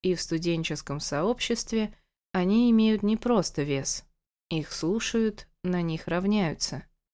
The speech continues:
А Баганов хоть и настоящий придурок, но не идиот.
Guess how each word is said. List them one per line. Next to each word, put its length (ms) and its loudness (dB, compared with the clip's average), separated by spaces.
А 100 -2
Баганов 540 2
хоть 360 0
и 40 2
настоящий 760 0
придурок, 720 -4
но 220 2
не 240 4
идиот. 500 0